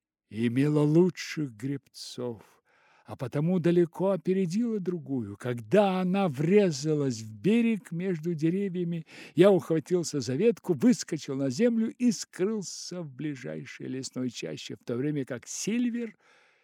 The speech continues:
и остальные матросы остались ярдов на сто позади. «Джим!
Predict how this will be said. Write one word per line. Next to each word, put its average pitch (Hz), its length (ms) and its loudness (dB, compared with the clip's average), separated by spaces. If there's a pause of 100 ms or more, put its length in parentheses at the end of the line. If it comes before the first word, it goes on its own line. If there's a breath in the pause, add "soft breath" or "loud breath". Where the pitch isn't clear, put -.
(120 soft breath)
и 165 60 -4
остальные 165 540 -6
матросы - 540 -12
остались - 840 -12 (400)
ярдов 117 560 -8 (120)
на 110 320 -10
сто - 480 -12 (140)
позади. - 680 -20 (960)
«Джим! 294 800 6